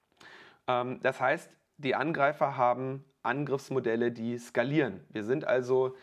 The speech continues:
in der Regel, wenn wir gehackt werden, eine Fliege von vielen unter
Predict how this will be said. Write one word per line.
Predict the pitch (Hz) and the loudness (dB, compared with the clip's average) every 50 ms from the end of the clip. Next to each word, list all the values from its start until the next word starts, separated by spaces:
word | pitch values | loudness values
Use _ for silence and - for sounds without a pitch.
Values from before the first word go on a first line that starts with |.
| - - _ | -20 -10 _
in | - 123 127 | -6 -2 0
der | 120 120 117 104 | 0 0 2 2
Regel, | 120 131 139 151 151 160 156 156 156 156 - - - - - _ | 0 0 0 0 2 2 2 2 2 -2 -6 -14 -20 -20 -18 _
wenn | 127 117 123 123 120 127 127 123 107 | -6 -2 -2 0 0 0 -4 -6 -4
wir | 104 117 120 117 120 | 0 2 2 2 2
gehackt | 117 117 117 104 - 135 139 - - - 117 | 0 -2 -2 -2 -2 -4 -6 -6 -12 -6 -2
werden, | 123 120 123 123 123 127 131 131 135 139 - - - - - - _ _ _ | 0 2 2 2 2 0 -4 -6 -6 -6 -10 -14 -20 -20 -20 -20 _ _ _
eine | 120 123 127 127 135 131 127 131 123 - - - | 0 0 2 2 2 2 4 2 2 0 -4 -12
Fliege | - - - - 120 135 123 131 127 123 | -20 -18 -10 -8 -6 0 0 0 0 0
von | - - 131 113 110 | -4 -6 -8 -8 -8
vielen | - - - - 151 156 139 120 113 113 117 120 127 123 _ _ _ - - - | -8 -12 -10 -6 0 2 2 2 2 0 -2 -6 -8 -12 _ _ _ -20 -8 -6
unter | 123 117 117 120 113 113 110 | -6 -4 0 2 2 2 2